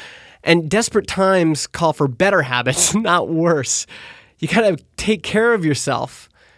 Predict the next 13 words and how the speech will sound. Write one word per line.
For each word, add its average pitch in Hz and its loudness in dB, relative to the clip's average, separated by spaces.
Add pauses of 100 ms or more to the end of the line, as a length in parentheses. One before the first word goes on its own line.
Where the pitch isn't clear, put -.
(440)
Get 175 4
a 170 0
good 185 2
amount 202 4
of 175 0
sleep, 165 -2
healthy 190 0
food, 160 0
exercise. 143 0
These 202 2
are - 0
all 185 2
things 190 0